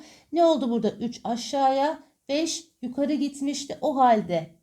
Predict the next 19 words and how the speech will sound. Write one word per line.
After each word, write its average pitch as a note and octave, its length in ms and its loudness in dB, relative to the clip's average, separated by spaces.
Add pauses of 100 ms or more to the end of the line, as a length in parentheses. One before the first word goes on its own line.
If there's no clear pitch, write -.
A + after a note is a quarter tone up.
atomlarımı A3 540 -2
yerleştirecek G#3 760 -2
olursam C4+ 500 -6
üç - 240 -8
A'da F#3 500 0
X A#3 300 -8
atomum C#4+ 540 0
var. C#4+ 240 0 (760)
İki - 300 -8
A'da E3 420 -2 (120)
Y F#3 380 0
atomum C#4 600 0
var D4+ 200 0 (320)
ve A3 140 -2
beş D4+ 280 -2
A'da A#3+ 300 4
Z A3+ 120 -6
atomum G#3+ 680 0
var. C#3+ 180 2